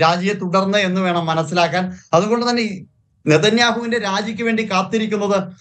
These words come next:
ഇസ്രായേലി ജനത മാത്രമല്ല, തെരുവിൽ പ്രതിഷേധിക്കുന്നവർ മാത്രമല്ല, ലോകത്തിലെ ഒരുപക്ഷെ ലോകത്തിന്റെ ഒരു ചേരി തന്നെ അതിനുവേണ്ടി ആഗ്രഹിക്കുന്നുണ്ട്. അത് കാരണം വലതുപക്ഷ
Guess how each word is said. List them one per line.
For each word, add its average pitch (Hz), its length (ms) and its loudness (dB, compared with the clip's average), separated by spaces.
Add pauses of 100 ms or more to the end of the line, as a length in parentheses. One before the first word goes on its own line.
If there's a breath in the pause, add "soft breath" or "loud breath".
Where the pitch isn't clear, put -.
ഇസ്രായേലി 202 500 4
ജനത 196 320 -2
മാത്രമല്ല, 185 640 0
തെരുവിൽ 185 400 -2 (240)
പ്രതിഷേധിക്കുന്നവർ 214 880 2
മാത്രമല്ല, 175 680 -2 (120)
ലോകത്തിലെ 202 580 2 (220)
ഒരുപക്ഷെ 220 560 0 (320)
ലോകത്തിന്റെ 220 520 2
ഒരു 226 140 -2
ചേരി 240 400 -2
തന്നെ 196 320 -6 (240)
അതിനുവേണ്ടി 196 520 2
ആഗ്രഹിക്കുന്നുണ്ട്. 185 680 -2
അത് 180 240 -4
കാരണം 202 440 -2
വലതുപക്ഷ 202 500 0